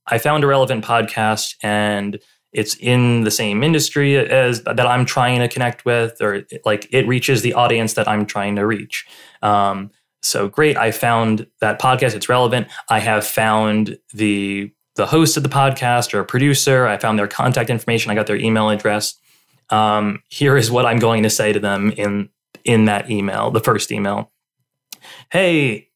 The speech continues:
you know, insert person's first name. Uh, "I was recommended your podcast and I have a few episodes queued up. I'm excited to check it out. Uh, I wanted to see if you are,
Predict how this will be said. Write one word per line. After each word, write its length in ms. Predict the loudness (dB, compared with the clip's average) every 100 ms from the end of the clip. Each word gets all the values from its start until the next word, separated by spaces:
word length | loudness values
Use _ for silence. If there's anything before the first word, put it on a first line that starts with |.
| _ _
you 220 | -2 0 2
know, 160 | 0 0
insert 320 | 0 2 0
person's 360 | 0 0 0 -2
first 280 | 0 0 2
name. 300 | 2 2 0 -4 -16 -8 0
Uh, 380 | 2 2 0 -4 -12 -2
"I 100 | 2
was 160 | 2 2
recommended 520 | 0 0 2 2 2
your 100 | 0
podcast 720 | 2 0 0 0 0 0 -2
and 160 | 0 0
I 80 | 2
have 100 | 0
a 60 | 0
few 220 | 2 0
episodes 440 | 2 0 0 0
queued 260 | -2 -2 0
up. 280 | 0 0 -2
I'm 100 | 0
excited 320 | 2 2 2
to 100 | 2
check 240 | 0 -2 0
it 100 | 0
out. 340 | 0 -2 -6 -12 -20 -20 -2
Uh, 240 | 0 0 -4 -14 _ _ _
I 600 | 0 2 2 0 -2 -6 _ _ _ -6
wanted 260 | 0 2 2
to 60 |
see 300 | 2 2 2
if 160 | 2 0
you 260 | 2 4
are, 800 | 4 4 2 2 2 2 2 -2